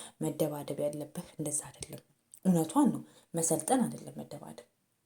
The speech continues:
ዛሬ መቶ ቦክስ መወርወር መሰልጠን አይደለም፣ አራድነትም አይደለም። እውነቷን ያለችው ጀስት ሪልነቱንና እንኳን ያን ነገር ለምን አልጠበቅከውም? ሌላ ኬዝ አለ እኮ ነው እያለች ያለችው ሀይሚ። እንደዛም ሆኖ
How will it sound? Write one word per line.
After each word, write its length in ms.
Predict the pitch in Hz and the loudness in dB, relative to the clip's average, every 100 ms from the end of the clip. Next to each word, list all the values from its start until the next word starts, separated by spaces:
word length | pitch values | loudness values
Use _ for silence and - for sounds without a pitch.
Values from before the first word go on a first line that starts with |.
| _ _ _ _ - 156 151 165 - - - | _ _ _ _ -6 0 2 2 0 -4 2
ዛሬ 260 | 170 156 160 | 2 2 2
መቶ 220 | 160 165 160 | 0 0 -2
ቦክስ 260 | 151 151 - | -2 -4 -2
መወርወር 380 | 156 160 226 311 | 0 2 4 4
መሰልጠን 460 | 165 147 135 196 190 | 2 0 2 4 2
አይደለም፣ 340 | 135 - - | 0 -12 -10
አራድነትም 680 | 147 147 147 143 139 233 233 | -6 -4 -4 -6 0 2 2
አይደለም። 340 | - - - | 0 -6 -12
እውነቷን 420 | - 175 165 143 139 | -2 0 0 -2 -10
ያለችው 360 | - 139 - - _ _ _ _ - | -10 -10 -10 -14 _ _ _ _ -2
ጀስት 280 | 160 294 - - - - _ | 2 2 2 -12 -20 -20 _
ሪልነቱንና 680 | 175 196 175 170 156 151 151 143 | 6 8 8 6 2 -2 -2 -4
እንኳን 320 | 143 147 151 | -4 -2 -2
ያን 200 | 156 151 | 0 -2
ነገር 240 | 147 139 135 | -4 -6 -8
ለምን 240 | 139 135 | -6 -6
አልጠበቅከውም? 800 | 131 - - 135 139 - - 135 - _ _ _ _ _ 160 | -8 -10 -12 -12 -14 -12 -8 -8 -10 _ _ _ _ _ 0
ሌላ 200 | 160 170 170 | 2 4 2
ኬዝ 260 | - 151 | -2 -2
አለ 240 | 143 139 139 | -2 -4 -8
እኮ 200 | 135 - 143 | -10 -4 -2
ነው 180 | 123 - _ - | -4 -12 _ -2
እያለች 400 | 160 147 135 - | 0 0 -2 -6
ያለችው 360 | - - - - | -10 -12 -16 -14
ሀይሚ። 200 | 131 123 - _ _ _ - - _ - | -14 -16 -20 _ _ _ -20 -20 _ -6
እንደዛም 560 | 151 151 151 185 226 226 | -2 0 0 4 4 4
ሆኖ 220 | - 247 | 6 8